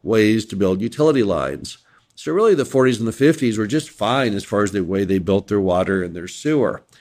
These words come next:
Now, of course, there's no really pure, true park from that era still remaining that does not have at least some part of its water and sewer system replaced with modern P V C. It's kind of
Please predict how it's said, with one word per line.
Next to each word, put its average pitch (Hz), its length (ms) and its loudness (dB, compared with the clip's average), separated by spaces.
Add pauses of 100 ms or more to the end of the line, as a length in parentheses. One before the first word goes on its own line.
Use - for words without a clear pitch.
(320)
Now, 247 160 0
of 233 80 -2
course, 147 300 0
there's 131 180 -4
no 151 320 2
really 123 420 2
pure, 117 600 0
true 110 680 0 (320)
park 117 360 0
from 107 160 -6
that 101 200 -2
era 117 280 0
still 120 280 -2
remaining 104 420 2
that 87 80 -4
does 95 220 -4
not 113 200 0
have 104 200 -2
at 78 40 -8
least 95 300 -8
some 151 240 -2
part 123 320 0
of 104 80 0
its 101 140 -10
water 107 280 0
and 95 100 -6
sewer 151 280 -2
system 104 460 -6
replaced 113 720 -4 (360)
with 113 140 -8
modern 101 380 0
P 92 180 -2
V 82 160 -4
C. 87 320 -4 (380)
It's - 100 -20
kind 170 220 0
of 127 100 -2